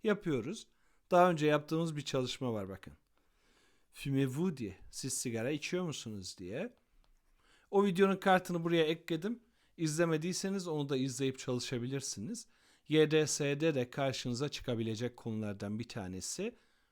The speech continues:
O konuyla ilgili farklı farklı bir sürü terim ve cümle geçiyor. Ve geldik videomuzun sonuna. La fin de la video. Türkçe Fransızca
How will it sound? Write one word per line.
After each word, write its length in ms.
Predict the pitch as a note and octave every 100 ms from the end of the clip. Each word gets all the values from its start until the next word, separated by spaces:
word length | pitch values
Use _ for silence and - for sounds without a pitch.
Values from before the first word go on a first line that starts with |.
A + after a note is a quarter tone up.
| -
O 160 | G3+ G3
konuyla 400 | E3+ D#3+ C#3+ A#2+
ilgili 600 | B2+ B2 A2+ C3+ A3+ - _ _
farklı 380 | - E3 D#3+ -
farklı 480 | C#3 C3+ A#2+ E3+ D#3
bir 100 | D#3
sürü 400 | - B2 D#3 -
terim 420 | - A2+ D3 G#3+
ve 120 | E3
cümle 400 | C3 A2+ A2+ G#2+
geçiyor. 460 | F#2 E2+ - D#2+ A1+ _ _ _ _ _ _ _ _ _ _ -
Ve 300 | F3 A#3+ - _ _ _ _ _ -
geldik 540 | G3+ F3 D3+ A#3+ - _ -
videomuzun 580 | E3+ C#3 C3 B2+ D3 G3
sonuna. 680 | - C3 A#2 A2 G#2+ A2 G#2 -
La 180 | B2 A#2+
fin 580 | - E3 E3+ F3 E3+
de 100 | C#3
la 160 | B2+ C#3+
video. 560 | C#3+ B2 G#2 G2+ G3+ - _ _ _ _ _ -
Türkçe 380 | A#3+ - G3+
Fransızca 1000 | F#3 F3 D#3 C#3 C3+ A#2+ B2 B2 F#3 -